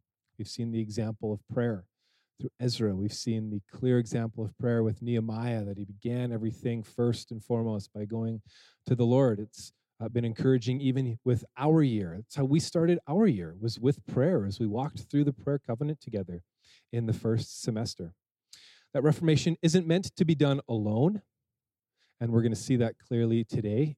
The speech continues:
in chapter eight. We also know that Reformation is not everyone's goal.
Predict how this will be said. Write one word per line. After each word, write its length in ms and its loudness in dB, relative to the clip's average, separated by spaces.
in 320 -8
chapter 520 -8
eight. 360 -6
We 100 6
also 200 4
know 120 4
that 100 4
Reformation 500 0
is 160 -2
not 160 0
everyone's 460 2
goal. 420 0